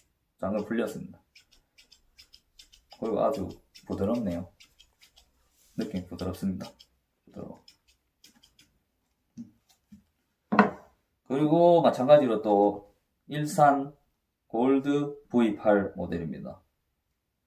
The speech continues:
요거는 잠금 장치가 요 뒤에 여기 달려 있고요. 이렇게 풀어서 아까보다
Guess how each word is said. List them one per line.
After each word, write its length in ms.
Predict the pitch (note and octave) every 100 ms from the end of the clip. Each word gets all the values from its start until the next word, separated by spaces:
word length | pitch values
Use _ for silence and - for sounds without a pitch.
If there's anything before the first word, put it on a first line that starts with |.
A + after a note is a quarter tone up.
| _ _ _ _ _ _ _ _ - _ -
요거는 300 | A2+ C#3+ C3+
잠금 260 | G2+ G#2 A#2
장치가 420 | B2 - B2+ G2
요 120 | F#2+
뒤에 280 | A#2 A#2 A2+
여기 240 | G#2+ G#2
달려 240 | G2+ F#2+ F#2+
있고요. 520 | F2 F#2+ G2 C3 - _
이렇게 200 | G#2 G2+
풀어서 580 | - C3 B2+ A2+ C3+ - _ - - _ _ _ _ _ - - - _ _ _ _ _ _ _ _ _ - _ - - - -
아까보다 720 | G2+ C3+ G#2+ F#2+ F#2 F2 E2